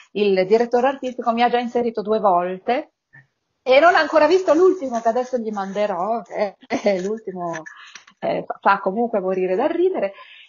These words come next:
Eh, mi piace molto fare ridere, mi piace fare sketch, perché mi rende alle-, anche perché TikTok è un mondo nel quale non c'è il giudizio, puoi avere dieci anni,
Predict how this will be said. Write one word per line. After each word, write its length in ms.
Eh, 140
mi 140
piace 240
molto 340
fare 280
ridere, 360
mi 140
piace 220
fare 240
sketch, 680
perché 420
mi 120
rende 420
alle-, 300
anche 240
perché 320
TikTok 880
è 100
un 120
mondo 320
nel 160
quale 580
non 220
c'è 160
il 120
giudizio, 640
puoi 220
avere 420
dieci 240
anni, 480